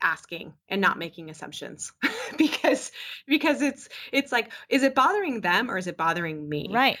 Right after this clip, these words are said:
Speaker 1: And, and, and so that's the place to start, 'cause it may be that, you know, so-and-so's mom is actually fine and they're enjoying that solitude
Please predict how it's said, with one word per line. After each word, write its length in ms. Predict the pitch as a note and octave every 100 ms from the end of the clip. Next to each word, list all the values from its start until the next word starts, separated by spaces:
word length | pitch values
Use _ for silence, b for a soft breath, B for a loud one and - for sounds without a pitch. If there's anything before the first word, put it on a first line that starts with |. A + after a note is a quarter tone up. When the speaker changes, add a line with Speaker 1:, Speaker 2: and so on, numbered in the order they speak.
| - -
Speaker 1:
And, 560 | G3 F#3+ F3+ F3 F#3 F#3 -
and, 340 | G#3 G3 F#3+
and 160 | G#3+ G#3+
so 60 |
that's 240 | A#3+ E4+ -
the 60 |
place 240 | D4 G3+ G3
to 80 | F3
start, 300 | - D#3+ -
'cause 100 | A3+
it 120 | C4+
may 200 | D4 F4+
be 460 | D4+ D#4 F4+ G#3+ G3+
that, 520 | G3 F3+ F#3 F#3 -
you 100 | F#3+
know, 320 | G3 F3 F3+ F#3+
so-and-so's 720 | - A3+ A3+ A3+ A3+ G#3+ G#3
mom 280 | G3+ A#3 A#3
is 80 |
actually 280 | B3 A#3+ C#4
fine 680 | - - A#3+ F4 - B1+ - -
and 140 | A3
they're 120 | A3+
enjoying 480 | A3+ G#3 G#3+ C#4 C#4
that 180 | F#3 -
solitude 760 | E3 C3 - - - - -